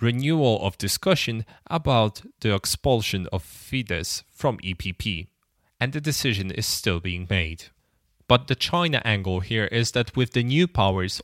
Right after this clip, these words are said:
Orban can move forward with classifying for ten years the details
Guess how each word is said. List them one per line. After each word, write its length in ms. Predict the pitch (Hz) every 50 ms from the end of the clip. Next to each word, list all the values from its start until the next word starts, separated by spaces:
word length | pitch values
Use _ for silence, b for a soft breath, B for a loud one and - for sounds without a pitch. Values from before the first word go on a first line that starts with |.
| _
Orban 380 | - 156 180 185 175 180 175 165
can 240 | - - 139 127 127
move 180 | 127 127 117
forward 600 | - - - 165 175 165 139 117 107 98 90 -
with 200 | - 117 113 -
classifying 680 | - - 156 156 143 - - 120 - - 107 101 92 95
for 200 | - - - 107
ten 280 | 101 - - 120 123 123
years 420 | 127 135 135 127 107 101 95 -
the 140 | - 120 113
details 580 | 110 - - 160 156 - - 139 135 120 -